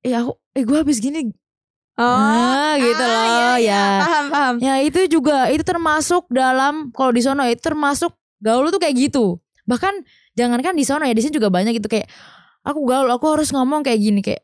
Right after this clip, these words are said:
Speaker 1: "Aku, aku gila banget ini, ini, ini, ini." Jadi ya ada,
Speaker 2: Oh,
Speaker 1: ada.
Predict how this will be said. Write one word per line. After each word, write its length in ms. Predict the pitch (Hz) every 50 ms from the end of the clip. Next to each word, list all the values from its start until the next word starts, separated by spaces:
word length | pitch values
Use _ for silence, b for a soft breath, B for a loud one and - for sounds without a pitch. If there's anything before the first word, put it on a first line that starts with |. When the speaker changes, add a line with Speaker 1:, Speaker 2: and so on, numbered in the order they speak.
| _ _
Speaker 1:
"Aku, 300 | - 254 247 311 359 -
aku 240 | - - - 285 320 285 - -
gila 240 | 233 214 285 330
banget 240 | 349 349 403 381 427
ini, 80 | 440 453
ini, 240 | 466 480 453 480 480
ini, 240 | 480 480 480 480 480 466 480 480 453 427 349 311
ini." 180 | 302 311 339 381 415 - 214
Jadi 180 | 196 196 190
ya 120 | 190 180 175
ada, 100 | 180 180
Speaker 2:
Oh, 100 | - - 262
Speaker 1:
ada. 120 | 226